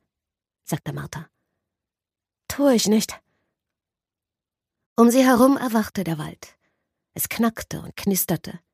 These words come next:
Elstern und Eichelheer meldeten die Eindringlinge. Einmal kreuzte eine Rotte Wildschweine ihren Weg und ließ sie zusammenzucken.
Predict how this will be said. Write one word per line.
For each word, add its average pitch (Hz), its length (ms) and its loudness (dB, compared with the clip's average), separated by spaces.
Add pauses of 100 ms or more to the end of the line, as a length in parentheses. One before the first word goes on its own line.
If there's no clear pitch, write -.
(540)
Elstern 208 500 0
und 156 220 -4
Eichelheer 170 600 2
meldeten 175 480 2
die 170 140 0
Eindringlinge. 185 720 2 (960)
Einmal 240 380 4
kreuzte - 500 -4
eine 226 200 0
Rotte 220 280 2
Wildschweine 160 580 -2
ihren 165 260 0
Weg 175 280 0 (300)
und - 160 -4
ließ 185 160 -2
sie 190 100 -4
zusammenzucken. 196 800 -4